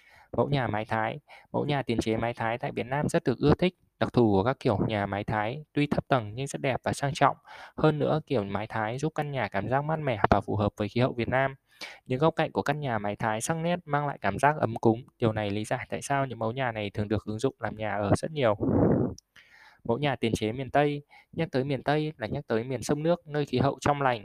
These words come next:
con người giản dị. Vì vậy, những mẫu nhà tiền chế miền Tây cũng mang đậm những nét đẹp này. Người miền Tây hiền lành, hiếu khách, đơn giản. Những căn nhà tiền chế miền Tây cũng mang không gian mở,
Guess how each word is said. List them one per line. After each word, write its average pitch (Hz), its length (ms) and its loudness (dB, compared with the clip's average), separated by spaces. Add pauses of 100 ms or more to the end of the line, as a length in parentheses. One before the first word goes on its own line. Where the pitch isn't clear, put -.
(120)
con 139 160 0
người 117 180 0
giản 98 200 -4
dị. 110 180 -2 (200)
Vì 104 160 -2
vậy, 107 240 0
những 107 140 -12
mẫu 123 120 -6
nhà 131 180 -4
tiền 101 180 -8
chế 101 180 -4
miền 117 200 -6
Tây 131 220 2
cũng - 160 -14
mang 135 160 -2
đậm 135 160 0
những 98 180 -18
nét 151 200 -2
đẹp 107 200 -2
này. 98 220 0 (380)
Người 117 200 -2
miền 110 160 -4
Tây 147 160 2
hiền 135 200 2
lành, 113 220 2
hiếu 104 200 2
khách, 165 200 0 (120)
đơn 147 160 2
giản. 123 220 0 (240)
Những 113 180 -10
căn 143 180 -6
nhà 127 180 -2
tiền 107 180 -8
chế 104 220 -6
miền 120 160 -10
Tây 143 280 0
cũng 113 180 -16
mang 135 160 -6
không 139 160 -8
gian 139 180 -4
mở, 117 160 2